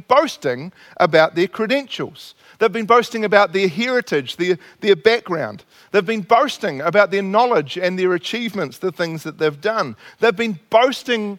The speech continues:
that they have the right to speak to the church and to tell them what to do. So in Second Corinthians chapter eleven,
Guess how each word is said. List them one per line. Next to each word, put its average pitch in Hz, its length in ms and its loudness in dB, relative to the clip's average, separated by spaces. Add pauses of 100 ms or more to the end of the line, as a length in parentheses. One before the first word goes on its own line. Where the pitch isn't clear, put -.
(160)
that 202 160 2
they 240 240 4
have 202 300 -2
the 190 80 -2
right 196 560 -2 (180)
to 202 140 -4
speak - 380 -8
to 190 120 -10
the 185 80 -6
church 185 500 -2
and 185 140 -4
to 185 80 -10
tell 185 240 0
them 156 160 -6
what 139 180 -6
to 165 100 -14
do. 220 280 -2 (1200)
So 220 200 2
in 214 120 0
Second 269 300 -4
Corinthians 202 440 -2
chapter 175 340 -2
eleven, 202 440 -4